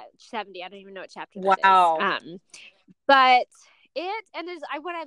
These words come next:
Speaker 1: love about it is there's space in here for you to write.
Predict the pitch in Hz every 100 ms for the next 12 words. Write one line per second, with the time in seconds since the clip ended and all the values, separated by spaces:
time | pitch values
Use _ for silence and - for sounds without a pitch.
0 | 269 294 349 302 254 220 - 262 - 262
1 | - _ 240 294 - 403 480 480 - 226
2 | 214 233 254 262 262 - _ _ _ _
3 | _ _ _ 269 226 214 139